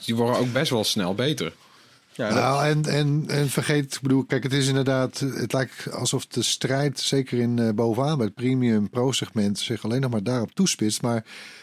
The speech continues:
Speaker 3: ja, die camera's, ja, je kan lullen wat je wil, maar ze worden toch elk jaar, zijn ze gewoon wel weer beter.
Speaker 1: Ja, dat is waar.
Speaker 3: Ja.
Speaker 2: Ja.
Speaker 3: Hè? En, eh,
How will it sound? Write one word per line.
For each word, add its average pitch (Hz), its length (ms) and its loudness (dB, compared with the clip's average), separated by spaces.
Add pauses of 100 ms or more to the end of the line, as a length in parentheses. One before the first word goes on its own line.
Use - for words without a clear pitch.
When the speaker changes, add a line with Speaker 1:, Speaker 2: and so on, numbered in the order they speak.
(380)
Speaker 3:
ja, - 80 -6
die 127 160 0
camera's, 151 720 2 (420)
ja, - 240 -6 (340)
je - 280 -6
kan 143 140 0
lullen 170 220 4
wat 139 140 2
je 143 60 2
wil, 160 160 4
maar 127 100 2
ze 127 100 2
worden 143 220 2
toch - 200 0
elk 165 300 2
jaar, 120 160 2
zijn 156 240 2
ze 123 120 2
gewoon 131 260 2
wel 160 200 4
weer 104 140 4
beter. 156 400 2 (720)
Speaker 1:
Ja, - 140 -4 (1000)
dat 101 100 -6
is 101 60 -6
waar. 98 400 -2
Speaker 3:
Ja. - 140 -8 (280)
Speaker 2:
Ja. 104 140 -4
Speaker 3:
Hè? 147 200 2
En, 135 280 0
eh, 127 720 2